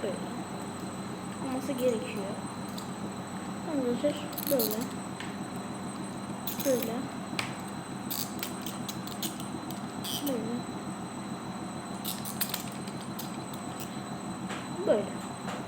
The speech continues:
Evet arkadaşlar, böyle bir şekil alması gerekiyor arkadaşlar. Son adımlara doğru yavaş yavaş ilerliyoruz.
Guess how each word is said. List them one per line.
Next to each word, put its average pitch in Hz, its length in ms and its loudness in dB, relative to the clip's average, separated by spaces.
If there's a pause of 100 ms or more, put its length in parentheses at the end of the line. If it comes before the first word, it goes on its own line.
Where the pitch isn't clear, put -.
(1700)
Evet 381 120 6
arkadaşlar, 415 440 8
böyle 392 200 8
bir 381 60 4
şekil 381 320 10
alması 311 280 6
gerekiyor 294 440 8
arkadaşlar. 285 360 6
Son 311 220 6
adımlara 262 420 4
doğru 226 180 6
yavaş 247 340 8
yavaş 226 200 4
ilerliyoruz. 214 560 4